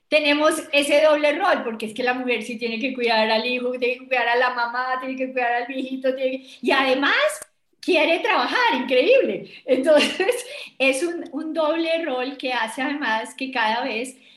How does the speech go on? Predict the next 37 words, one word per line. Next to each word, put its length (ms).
sea 260
más 260
difícil 420
que 80
se 140
contrate 440
a 40
las 180
mujeres, 420
porque 280
las 200
mujeres 320
son 120
las 160
que 120
van 300
a 160
recoger 440
las, 300
las 380
calificaciones, 1000
las 160
mujeres 420
son 160
las 160
que 140
llaman 420
a, 220
porque 200
el 60
niño 260
se 200
partió 540
la 180
pata 560
subiéndose 680
al 400